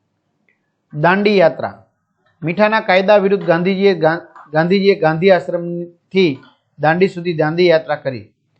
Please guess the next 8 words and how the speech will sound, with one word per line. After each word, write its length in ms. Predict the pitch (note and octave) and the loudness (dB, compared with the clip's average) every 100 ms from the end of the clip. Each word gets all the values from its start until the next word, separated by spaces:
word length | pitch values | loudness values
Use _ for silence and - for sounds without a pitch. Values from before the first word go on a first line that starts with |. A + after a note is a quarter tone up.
| _ _ | _ _
રથયાત્રા, 640 | C#3+ G3+ G3 E3+ D#3 D3+ | 0 0 2 0 0 -2
અષાઢ 480 | C3 - D3+ G#3 G3+ | -2 -4 -4 2 0
સુદ 220 | F3 F#3+ | 0 -6
બીજના 380 | E3 D3+ D#3 F#3+ | -4 -6 -6 -6
દિવસે 360 | F3+ E3 D#3 E3 | -4 -4 -6 -8
અમદાવાદમાં 720 | - D#3 F3 F3+ D#3+ D#3 D#3+ | -6 -2 2 2 0 -4 -8
ભગવાન 500 | C3 C#3 E3 E3+ E3 - | -8 -10 -10 -10 -18 -20
જગન્નાથની 720 | C3 E3+ E3 D#3 D#3+ C3+ G#2 | -8 -4 -4 -6 -8 -14 -16